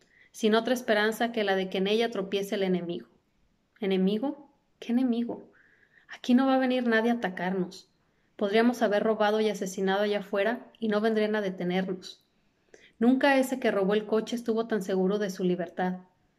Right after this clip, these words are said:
Tan lejos estamos del mundo que pronto empezaremos a no saber quiénes somos.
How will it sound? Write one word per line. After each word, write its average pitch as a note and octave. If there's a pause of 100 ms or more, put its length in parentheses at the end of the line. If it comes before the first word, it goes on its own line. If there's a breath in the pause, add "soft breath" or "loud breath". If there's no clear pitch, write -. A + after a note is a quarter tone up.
(380)
Tan G#3
lejos A#3+
estamos A#3
del G3
mundo G3+ (300 soft breath)
que G#3+
pronto A#3+
empezaremos A3+
a G3+
no G3+
saber G3+
quiénes G3
somos. F3+